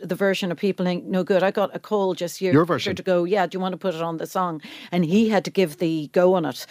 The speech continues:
Speaker 1: So I was hiding somewhere
Speaker 2: So
Speaker 1: in
Speaker 2: he's
Speaker 1: Ireland
Speaker 2: heard it
Speaker 1: because,
Speaker 2: and
Speaker 1: no, because I go, "No, no, he's not heard it." I
Speaker 2: Right.
Speaker 1: would hate,
Speaker 2: Oh,
Speaker 1: I
Speaker 2: really?
Speaker 1: would actually run out of a building if I thought he was gonna be in the audience. But years later, I had gone to the Bonnie Munro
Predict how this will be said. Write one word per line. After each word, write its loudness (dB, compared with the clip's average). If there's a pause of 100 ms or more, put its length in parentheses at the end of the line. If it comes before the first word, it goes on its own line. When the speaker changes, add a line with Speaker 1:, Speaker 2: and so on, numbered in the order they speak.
(160)
Speaker 1:
So 0
I 4
was -2
hiding 0
somewhere -2
Speaker 2:
So 4
Speaker 1:
in 6
Speaker 2:
he's 4
Speaker 1:
Ireland 2
Speaker 2:
heard 0
it -4
Speaker 1:
because, 0
Speaker 2:
and -4
Speaker 1:
no, 2
because -2
I 4
go, 2
"No, 2
no, 2
he's 2
not 2
heard 2
it." -4 (260)
I 0
Speaker 2:
Right. 4
Speaker 1:
would 2
hate, 0 (160)
Speaker 2:
Oh, -6
Speaker 1:
I -4
Speaker 2:
really? 4
Speaker 1:
would 2
actually -2
run 2
out 0
of -6
a -2
building 0
if -4
I 2
thought -2
he 0
was -2
gonna -2
be -2
in -4
the 0
audience. -2
But 0 (400)
years 2
later, 2 (100)
I 0
had -2
gone -2 (120)
to -2 (320)
the -2 (140)
Bonnie 2
Munro 2